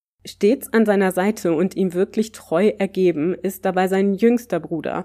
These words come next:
Richard. Die zu dieser Zeit hochschwangere Elizabeth Woodville sucht mit ihren Kindern Zuflucht in Westminster Abbey. Dort wird auch ihr Sohn, Edward, der zukünftige Thronfolger, geboren.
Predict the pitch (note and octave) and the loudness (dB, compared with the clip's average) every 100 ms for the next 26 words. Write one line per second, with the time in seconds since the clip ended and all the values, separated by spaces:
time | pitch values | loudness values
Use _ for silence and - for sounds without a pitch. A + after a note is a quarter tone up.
0 | _ _ - A3 A3+ - - - - _ | _ _ 2 2 2 -8 -10 -12 -20 _
1 | _ _ _ _ _ - A#3+ A3+ G#3 A3+ | _ _ _ _ _ 0 0 2 2 4
2 | C4 B3+ - G#3 G#3 - G3+ - - G3+ | 4 2 0 2 2 0 -2 -2 0 4
3 | B3 G3 G3 F#3 - F#3+ G3+ A3 A3 C#4 | 4 4 2 0 -2 0 2 2 2 2
4 | - - E3 B3+ C4 D#3 D3+ G3+ G3+ E3 | 0 -8 2 2 2 0 2 0 -2 0
5 | F#3+ D4+ - G#3+ G#3 G#3 G3 F#3 G3 G#3+ | 4 4 4 0 2 2 2 2 4 4
6 | G#3+ A3 - C4+ C4 E3 E3+ A#3+ - - | 4 2 4 4 4 2 2 0 -8 -6
7 | - G3+ F3 F#3+ - G3+ - G#3 - E3 | 0 4 4 2 0 0 2 -2 0 -4
8 | C#3+ - - - E3 C#3+ G#3+ G3+ G#3 G3+ | -6 -10 -14 -6 -2 0 -2 2 2 2
9 | F#3+ F#3 - G#3+ A3 G3 D3+ D#3 F3 _ | 0 0 2 2 4 4 2 -2 -6 _
10 | - F3 - F3 E3+ A3 - - - B3 | -2 -2 0 0 2 0 -4 -12 0 0
11 | B3 A3+ E3+ E3+ - F#3+ F#3 - D#3 D#3 | 2 -2 0 -2 -2 -2 -2 0 0 -2
12 | - D3 D#3+ F3 G#3+ E3+ D3+ D3 B2+ A#2+ | -4 -2 -2 0 0 0 -2 -2 -4 -8